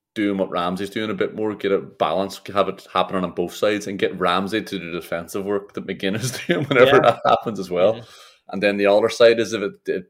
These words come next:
Speaker 1: Digne just needs to get back a lot quicker. He's not that fast. I mean, there was real problems today with our back line, the way it was shaped. At times it looked like, you know, Cash was five meters ahead of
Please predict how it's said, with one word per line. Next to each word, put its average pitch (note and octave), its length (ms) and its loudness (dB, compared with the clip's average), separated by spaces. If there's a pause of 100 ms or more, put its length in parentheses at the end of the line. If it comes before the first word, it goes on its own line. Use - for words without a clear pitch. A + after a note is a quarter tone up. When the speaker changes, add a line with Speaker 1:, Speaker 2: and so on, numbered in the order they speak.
Speaker 1:
Digne G2 320 -2
just G2 180 -4
needs F2+ 180 -8
to - 80 -20
get - 180 -16
back D2+ 240 -4
a F2+ 40 -2
lot F2 180 -2
quicker. F#2 260 -6
He's F#2 120 -6
not F#2+ 360 -4
that F#2+ 200 0
fast. F#2+ 300 0 (320)
I - 60 -20
mean, F#2+ 100 -6
there F#2 80 -4
was F#2 100 -6
real G2 320 0
problems F#2 580 -2
today G2+ 320 0 (440)
with F#2+ 160 -2
our F2+ 180 4
back - 300 -4
line, G2 200 0
the F2+ 60 -2
way F2 120 0
it - 100 -6
was - 100 -14
shaped. - 520 -4 (400)
At - 120 -6
times G2 360 -4
it - 80 -10
looked F2+ 240 -8
like, - 340 -6 (1000)
you - 180 -12
know, D#2+ 80 -10
Cash - 560 -2
was F#2 180 -2
five F2+ 540 2
meters F#2 300 0
ahead F2+ 280 4
of - 360 -2